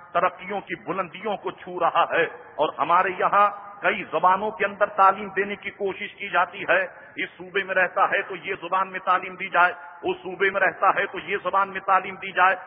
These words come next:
اور پھر آپ نے دیکھا کہ جس وقت آپ گورنمنٹ اسکول کا رخ کرتے ہیں، وہاں ففتھ کلاس کے بعد انگریزی پڑھائی جاتی ہے۔ کاش کہ تم اس انگریزی کو پہلی کلاس سے داخل کر دیتے، نرسری سے داخل کر دیتے، ریسپشن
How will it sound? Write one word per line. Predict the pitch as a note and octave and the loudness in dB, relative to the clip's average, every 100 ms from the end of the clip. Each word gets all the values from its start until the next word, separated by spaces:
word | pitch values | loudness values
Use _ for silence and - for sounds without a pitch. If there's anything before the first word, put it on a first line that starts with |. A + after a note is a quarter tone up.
| - | -8
اور | D3 | -8
پھر | C3+ F3 - | -4 -6 0
آپ | D3+ - F3+ | 2 2 -2
نے | G3 | -4
دیکھا | G3+ G#3 F#3 G#3 - - - | -2 0 2 2 0 -12 -8
کہ | |
جس | D3 E3 - | -4 -4 -2
وقت | G3 - | -2 2
آپ | E3+ - D3+ | 2 2 -2
گورنمنٹ | E3 F3 G3+ G#3 | -4 -4 -4 -4
اسکول | E3+ - F#3+ G3+ | -8 -12 -14 -4
کا | G3+ | -2
رخ | G3+ G#3 | -2 -4
کرتے | G#3 G3 G#3+ | -4 -2 -4
ہیں، | F3 G3 A3+ - - C3+ | 0 0 0 -8 -12 2
وہاں | F3 G3 | 4 4
ففتھ | - A#3+ - | 2 -6 -4
کلاس | G3+ G3 G#3 G3 | -2 2 2 0
کے | G3 | 0
بعد | F3+ F#3+ G#3 - - | 4 4 4 -6 -2
انگریزی | F3 F#3 G#3+ G3 | -2 0 -2 -2
پڑھائی | G3+ F3+ F#3+ F3+ | -4 2 2 4
جاتی | F3+ F3+ G3+ | 0 0 -6
ہے۔ | - F3 F#3 - - | 2 2 2 -4 -2
کاش | - F#3 F#3 - | 4 6 4 -2
کہ | F#3 | -8
تم | G3 | -6
اس | F#3 - F#3 | -8 -4 -4
انگریزی | F#3 F#3+ F#3 G3 | 0 -2 -2 -6
کو | F#3+ F#3+ - - - | -4 -4 -6 -6 0
پہلی | F3 F#3+ | 2 0
کلاس | - E3 E3+ - | -6 4 4 4
سے | - | 0
داخل | G3 F#3+ G3 - | 2 2 -2 -2
کر | G3 | -4
دیتے، | F#3+ G3 F#3+ G3 - - | -2 -2 0 -2 -6 -8
نرسری | D3 - D3+ F3+ E3+ | -2 -2 -2 -6 -6
سے | G3+ | 2
داخل | G3+ - G3 | 2 2 -6
کر | - F#3 | -2 -2
دیتے، | G3+ F#3 F#3+ F#3+ - - | -2 0 0 -2 -8 -4
ریسپشن | F3+ G3+ G#3 F#3 | 0 0 0 -6